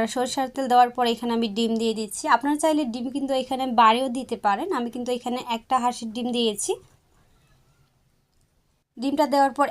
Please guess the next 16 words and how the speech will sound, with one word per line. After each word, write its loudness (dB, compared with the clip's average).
এখানে 0
আমি 2
দিয়েছি -2
হচ্ছে 4
লবণ, 6
একটু -8
মরিচের 0
গুঁড়া, 2
আর 4
একটু -4
দিয়েছি -4
হচ্ছে 0
হলুদের 0
গুঁড়া। -4
হলুদ, -2
মরিচ 0